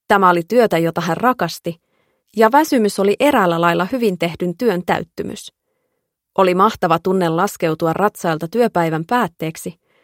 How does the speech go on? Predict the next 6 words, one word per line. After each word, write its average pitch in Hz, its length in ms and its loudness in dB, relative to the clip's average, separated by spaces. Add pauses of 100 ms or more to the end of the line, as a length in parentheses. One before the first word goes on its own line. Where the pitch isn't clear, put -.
(360)
istahtaa 247 540 0
nuotion 220 480 2
viereen 175 340 2
syömään 160 560 -4 (580)
ja 180 60 0
kuunnella 180 420 4